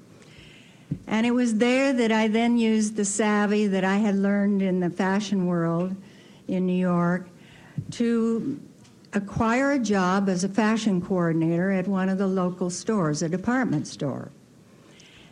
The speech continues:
After a few years working at that, a young man,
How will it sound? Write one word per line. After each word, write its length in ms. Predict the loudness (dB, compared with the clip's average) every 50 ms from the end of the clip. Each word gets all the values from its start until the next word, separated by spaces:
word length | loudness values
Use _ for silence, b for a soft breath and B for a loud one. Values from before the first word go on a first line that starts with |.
| B B
After 340 | -4 -4 -2 -2 0 0 0
a 40 | 0
few 260 | 0 0 0 2 2
years 420 | 2 2 2 2 2 2 2 2
working 420 | 2 2 0 0 0 0 2 2 2
at 200 | 0 -2 -2 -2
that, 480 | 0 0 2 2 0 0 -2 -2 -2
a 40 | 0
young 300 | 0 2 2 2 2 4
man, 640 | 4 4 4 4 4 4 4 2 2 0 B B